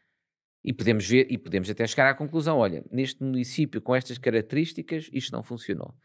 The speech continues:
mas neste que tem estas características funcionou. Portanto, vamos replicar em municípios com estas características, mas não naqueles com estas características. E fazer coisas diferentes noutro, noutros municípios. Aliás, aspectos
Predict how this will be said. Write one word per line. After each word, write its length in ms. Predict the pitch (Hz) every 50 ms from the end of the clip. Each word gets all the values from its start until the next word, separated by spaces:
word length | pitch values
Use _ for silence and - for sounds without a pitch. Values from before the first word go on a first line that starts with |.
| _ _ - - _ -
mas 220 | 101 107 101 107
neste 300 | 131 156 139 - - -
que 60 | _
tem 120 | - 98 95
estas 240 | 98 - - 110
características 720 | - - 127 123 131 131 - 156 170 165 - - - 165 160
funcionou. 580 | - - 156 131 - - 110 85 64 53 - _ _ _ _ _ _
Portanto, 180 | - 101 - -
vamos 260 | 127 123 113 - - _ - _ _ _ _ _ _ -
replicar 640 | 165 180 180 - 185 190 180 - 196 170 156 139
em 40 | 135
municípios 440 | 131 135 131 127 - - - - -
com 80 | - 151
estas 240 | 147 - - 147
características, 720 | - - 180 170 165 _ - 196 208 - 208 - - 185 160
mas 220 | 156 151 143 131
não 280 | 135 147 147 147 147 - _ _ _ _ _ _ _ _ _
naqueles 400 | 120 120 120 - 117 117 113 -
com 140 | _ - -
estas 300 | 78 - _ - 113 -
características. 600 | - - 98 - 95 85 76 - - - 69 - _ - - - - _ _ _ _ _ _
E 80 | - 127
fazer 360 | - - 135 127 127 156 156 160
coisas 260 | - 196 190 190 190
diferentes 560 | 233 202 - - 160 170 196 185 - - -
noutro, 360 | 117 117 113 110 110 - -
noutros 420 | 98 92 87 67 65 80 82 - -
municípios. 400 | 76 82 92 - - - - 131
Aliás, 440 | 117 123 143 165 170 139 113 -
aspectos 600 | 117 104 - - _ - 120 131 131 - 170 165